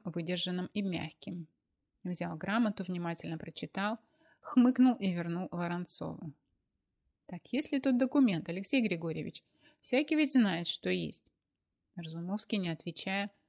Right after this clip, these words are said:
принес большую резную шкатулку, открыл ключиком – достал из нее вторую, ключ до которой уже снял с груди, видно, носил рядом с нательным крестом из-за важности.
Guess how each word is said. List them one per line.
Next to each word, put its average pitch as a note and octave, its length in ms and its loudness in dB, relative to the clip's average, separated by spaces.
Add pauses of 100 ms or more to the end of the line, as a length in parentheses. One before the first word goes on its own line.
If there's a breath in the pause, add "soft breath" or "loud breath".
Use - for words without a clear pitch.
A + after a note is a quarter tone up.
(220)
принес B3 360 4
большую G#3+ 500 4
резную F3 360 0
шкатулку, G3 720 -2 (220)
открыл E3+ 420 -2
ключиком – G3 640 -2 (460)
достал A#3+ 440 4
из F#3 200 -2
нее F3+ 200 2
вторую, G#3 640 2 (400)
ключ F#3+ 320 -2
до F3+ 80 -4
которой F3+ 480 -2
уже F3+ 240 -2
снял F3 300 -6
с E3+ 100 -10
груди, F3 520 -2 (400)
видно, A#3 280 4
носил A#3 400 4
рядом F#3 320 0
с - 80 -8
нательным F3 420 -2
крестом E3 440 -4
из-за F3 340 -4
важности. - 640 -6